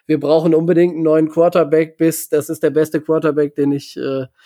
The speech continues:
den ich je gesehen habe“, ähm, übertrieben gesagt. Also, äh, pff, da sollte man mal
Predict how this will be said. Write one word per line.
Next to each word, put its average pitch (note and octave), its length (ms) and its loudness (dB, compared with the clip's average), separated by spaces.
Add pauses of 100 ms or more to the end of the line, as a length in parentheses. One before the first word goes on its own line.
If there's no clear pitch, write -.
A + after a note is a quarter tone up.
(220)
den D#3 160 4
ich D#3 160 0
je D#3 140 4
gesehen D3 420 2
habe“, D3 600 2
ähm, C3+ 400 -4 (720)
übertrieben D3 540 0
gesagt. C3+ 420 -2
Also, B2+ 460 -4
äh, - 840 -16
pff, - 440 -18 (340)
da D3 160 0
sollte E3 320 2
man D#3 240 2
mal C3 380 -2